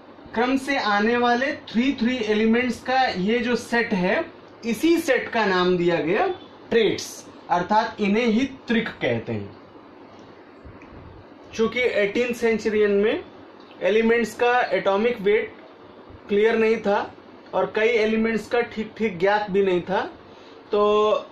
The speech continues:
डोबेराइनर का यह concept कुछ ही एलिमेंट्स के लिए फॉलो हो पाया,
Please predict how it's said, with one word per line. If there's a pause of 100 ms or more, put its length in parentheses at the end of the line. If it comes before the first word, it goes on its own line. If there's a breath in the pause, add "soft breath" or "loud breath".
डोबेराइनर
का (120)
यह
concept (360 loud breath)
कुछ
ही
एलिमेंट्स
के
लिए
फॉलो
हो
पाया,